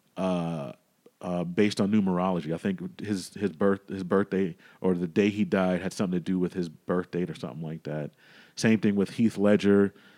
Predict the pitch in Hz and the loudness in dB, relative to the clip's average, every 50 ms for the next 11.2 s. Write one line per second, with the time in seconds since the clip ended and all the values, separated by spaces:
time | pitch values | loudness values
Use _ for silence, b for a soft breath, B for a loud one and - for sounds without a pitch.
0 | b b - - 107 104 101 - 107 101 101 98 98 98 95 90 - - 90 90 | b b -4 -2 0 0 0 2 0 0 0 2 2 2 0 0 2 0 0 2
1 | 87 87 87 85 82 82 78 78 78 76 76 73 71 71 71 - _ _ - - | 2 2 0 0 0 -2 -4 -4 -8 -8 -8 -10 -10 -12 -14 -16 _ _ -18 -18
2 | - _ _ _ _ _ _ _ _ _ - 151 151 151 151 151 147 143 131 131 | -18 _ _ _ _ _ _ _ _ _ -12 -10 -8 -8 -8 -8 -8 -10 -10 -10
3 | 127 - 50 - - - 104 95 90 87 - - 87 76 71 78 78 76 73 71 | -10 -12 -12 -12 -6 -2 0 2 2 0 0 -2 -6 -4 -4 -4 -4 -4 -4 -6
4 | 71 - b b b b b b - 113 117 117 101 - - 127 117 - 110 104 | -6 -10 b b b b b b 6 6 6 6 6 4 6 4 4 6 6 4
5 | 90 - 85 78 80 82 - 101 98 98 95 - - 95 95 110 101 101 - - | 4 4 0 -2 -2 -4 -6 0 2 2 2 2 -2 0 4 6 6 6 4 2
6 | _ - - - 104 - - _ - _ b b b b b 120 113 127 131 147 | _ 2 4 4 4 4 0 _ -20 _ b b b b b 8 8 10 12 12
7 | 165 147 120 104 - 131 135 - 123 107 101 113 117 110 104 92 98 87 85 95 | 12 12 12 12 10 10 10 10 8 4 2 4 6 6 6 6 4 2 4 4
8 | 87 82 80 73 - - _ - 85 82 80 76 85 92 95 95 95 92 90 85 | 4 4 4 2 -2 -12 _ -6 -4 -2 -2 0 4 4 6 6 6 6 4 6
9 | 98 101 104 92 98 87 - 101 90 85 80 92 92 - - 107 98 95 85 - | 6 6 6 6 4 0 0 -2 -2 -2 -2 -4 -4 0 2 4 4 4 2 0
10 | - b b b b b b b b - 95 92 92 95 101 104 110 110 113 117 | -8 b b b b b b b b 0 2 4 4 6 6 8 10 12 12 10
11 | - - 110 | 10 8 2